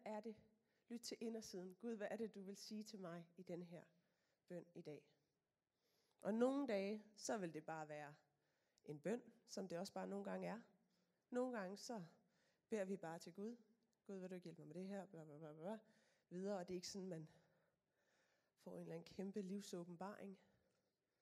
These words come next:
Men vi vandrer sammen med Gud i et dejligt, langt liv. Dag for dag. Og den her bøn er en gave til os til at huske at være i det nære, og huske at kigge op.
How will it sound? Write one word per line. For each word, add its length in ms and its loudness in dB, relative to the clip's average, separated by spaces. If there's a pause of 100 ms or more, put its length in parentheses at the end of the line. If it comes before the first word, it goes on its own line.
(280)
Men 160 -2
vi 140 0
vandrer 300 0
sammen 280 -4
med 80 -4
Gud 320 -4
i 160 -6
et 200 -10 (480)
dejligt, 380 0
langt 280 -4
liv. 240 -6 (2000)
Dag 240 -6
for 100 -12
dag. 220 -12 (1300)
Og 140 -2
den 180 6
her 160 -4
bøn 360 -6 (260)
er 240 -2 (760)
en 320 -4 (160)
gave 320 2
til 180 -4
os 240 -6
til 120 -6
at 100 -6
huske 520 -4
at 80 0
være 240 2
i 40 2
det 140 -2
nære, 460 0 (520)
og 80 -12
huske 420 -4
at 100 -6
kigge 300 -6
op. 160 -14